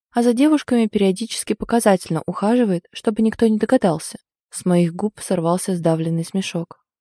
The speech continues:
«Нет, он не гей». «Ну тогда не знаю, кого ему надо»,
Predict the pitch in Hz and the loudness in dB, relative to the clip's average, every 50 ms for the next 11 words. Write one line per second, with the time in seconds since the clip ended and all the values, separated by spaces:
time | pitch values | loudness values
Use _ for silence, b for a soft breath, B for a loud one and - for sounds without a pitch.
0 | _ - 196 196 190 180 160 147 - - _ _ _ - 226 233 226 226 220 202 | _ -4 -2 0 0 0 -2 -4 -8 -18 _ _ _ -2 0 2 4 4 4 2
1 | 175 170 156 151 165 190 - _ _ _ _ _ _ _ _ - 202 233 - 262 | 2 0 -2 -2 -4 -8 -12 _ _ _ _ _ _ _ _ -4 -2 0 2 4
2 | 247 240 240 240 240 226 190 175 170 165 160 160 - 170 160 160 160 160 156 156 | 4 4 4 4 2 0 0 0 0 0 0 0 -2 -2 -2 0 0 -2 0 -2
3 | 156 156 156 156 151 151 156 165 | -2 -2 -2 -2 -2 -4 -6 -8